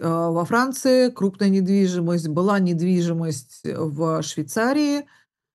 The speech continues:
А, он судится за неё очень много лет, там что-то арестовано, а, адвокаты работают, в Монако он персона нон грата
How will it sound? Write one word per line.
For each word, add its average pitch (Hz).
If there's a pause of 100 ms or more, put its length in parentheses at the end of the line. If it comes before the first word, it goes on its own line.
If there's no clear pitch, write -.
(160)
А, 180
он 202
судится 190
за 175
неё 175
очень 160
много 170
лет, 311
там 175
что-то 160
арестовано, 226
а, 151
адвокаты 165
работают, 214
в -
Монако 165
он 156
персона 156
нон 151
грата 262